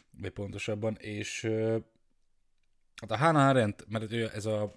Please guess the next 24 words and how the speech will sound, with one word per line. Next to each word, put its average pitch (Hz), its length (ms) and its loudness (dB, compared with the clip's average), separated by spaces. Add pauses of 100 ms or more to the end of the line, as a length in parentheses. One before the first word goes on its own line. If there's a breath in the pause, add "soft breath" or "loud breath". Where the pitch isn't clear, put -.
az 104 80 -12
egyetemi 101 300 -8
professzor, 98 680 -8
ez, 95 300 -6
ö, 95 200 -4
nyílt 98 340 -4
levél, 90 400 -8 (240)
ny-, 98 320 -12
nyílt 107 280 0
levelet 101 340 -2
intézett 95 460 -8
hozzá, 104 360 -6
és 123 120 -6
akkor 98 200 -12
a 98 60 -6
Hannah 104 200 -4
Arendt 95 280 -12
erre 98 160 -12
válaszolt, 98 680 -8
hogy, 98 240 -4 (2250 loud breath)
hogy 107 160 -10
hát 104 160 -6
ő 107 160 -6
egyrészt 104 560 -6